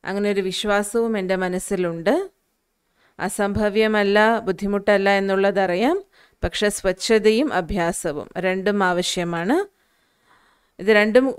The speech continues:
കൂടി ഒരുമിച്ച് ചേരുകയാണെങ്കിൽ ഒരു ദിവസം നമുക്ക് നിരന്തരമായ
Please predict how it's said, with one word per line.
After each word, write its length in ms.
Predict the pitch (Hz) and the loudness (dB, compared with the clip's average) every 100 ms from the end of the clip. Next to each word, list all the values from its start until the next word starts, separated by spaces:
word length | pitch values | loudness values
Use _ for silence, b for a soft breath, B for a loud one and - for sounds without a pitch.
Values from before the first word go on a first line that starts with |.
| - | -12
കൂടി 300 | _ 233 233 | _ 4 6
ഒരുമിച്ച് 460 | 240 226 226 240 269 | 8 8 6 2 -2
ചേരുകയാണെങ്കിൽ 880 | 247 220 196 180 196 185 190 196 277 330 | 2 2 2 0 0 -2 -2 -2 -2 -2
ഒരു 160 | 202 196 | -4 -2
ദിവസം 420 | 202 196 196 240 | 2 2 2 -2
നമുക്ക് 260 | 220 202 208 | -2 -2 -2
നിരന്തരമായ 680 | 196 185 185 196 196 190 | -2 -2 0 0 0 -2